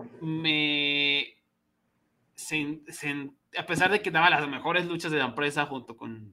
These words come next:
con Yuki Ueno, como que era medio meh,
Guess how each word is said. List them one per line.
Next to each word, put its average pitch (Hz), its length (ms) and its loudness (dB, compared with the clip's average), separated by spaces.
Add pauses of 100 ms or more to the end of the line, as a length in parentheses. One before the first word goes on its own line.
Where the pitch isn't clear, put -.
(140)
con 110 180 -12
Yuki 123 320 -12
Ueno, 127 500 -6 (1800)
como 147 340 -2
que 156 180 0
era 170 120 6
medio 151 300 2
meh, 311 220 2